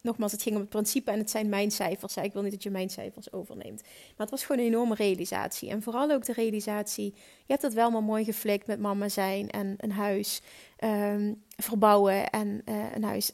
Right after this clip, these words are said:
aankopen sowieso. En dan vervolgens ook nog eens drie dagen per week werken. Nou,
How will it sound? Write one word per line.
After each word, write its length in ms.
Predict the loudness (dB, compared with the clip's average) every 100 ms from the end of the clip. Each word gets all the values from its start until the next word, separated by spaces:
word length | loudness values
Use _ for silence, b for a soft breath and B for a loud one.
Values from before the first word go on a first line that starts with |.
| -2
aankopen 560 | 0 2 2 0 0
sowieso. 540 | -2 0 0 0 0 -2 B B B B
En 160 | 2
dan 240 | 4 4 0
vervolgens 380 | 0 0 2 0
ook 80 |
nog 100 | -2
eens 120 | -2 -2
drie 180 | -2
dagen 240 | 0 0 -4
per 120 | -4
week 220 | -4 -4
werken. 440 | -4 -6 -6 -10 -8
Nou, 180 | -8